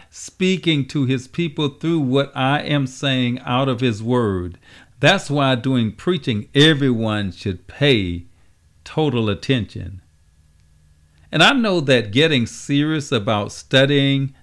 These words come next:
the Word of God for the first time can be intimidating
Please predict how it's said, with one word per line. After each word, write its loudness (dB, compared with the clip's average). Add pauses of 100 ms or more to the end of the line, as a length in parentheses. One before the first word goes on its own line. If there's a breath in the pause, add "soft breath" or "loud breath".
(240 soft breath)
the 2
Word 2
of -2
God 0 (180)
for 0
the -2
first 2
time -2
can -4
be 0
intimidating -4